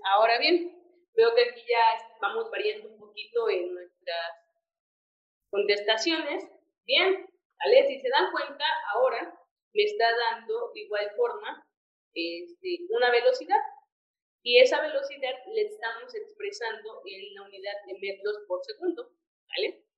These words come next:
Entonces, ¿a, a qué hora, o más bien cuánto tiempo va a tardar en llegar el sonido del grito de esta persona que se encontraba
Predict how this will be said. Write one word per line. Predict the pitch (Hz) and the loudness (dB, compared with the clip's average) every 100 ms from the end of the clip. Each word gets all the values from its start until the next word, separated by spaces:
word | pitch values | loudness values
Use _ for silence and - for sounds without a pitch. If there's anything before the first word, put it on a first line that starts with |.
| _ _ | _ _
Entonces, | 190 196 214 208 190 - - | -6 4 4 4 -6 -10 -2
¿a, | 175 175 170 - _ - | 0 0 -4 -8 _ -4
a | - - | -2 4
qué | |
hora, | 285 269 - - - _ _ 370 | 8 8 6 -2 -16 _ _ -6
o | 277 | 2
más | 226 247 | 2 0
bien | 247 | -8
cuánto | 233 233 254 | -8 -10 -12
tiempo | 240 233 233 220 214 | -10 -12 -8 -4 -2
va | 208 | 0
a | 214 | -2
tardar | 202 202 | -6 -8
en | 208 208 | -14 -10
llegar | 208 196 196 196 - _ _ - | -8 -6 -6 -8 -14 _ _ -8
el | 190 | -8
sonido | 370 - 415 208 | -6 -6 -2 -2
del | 175 | -2
grito | 175 220 226 | -8 -8 -6
de | 415 | -6
esta | - 415 | -6 -8
persona | - - 415 415 - | -10 -14 -14 -14 -16
que | |
se | _ - | _ -14
encontraba | - - 185 185 | -12 -6 0 2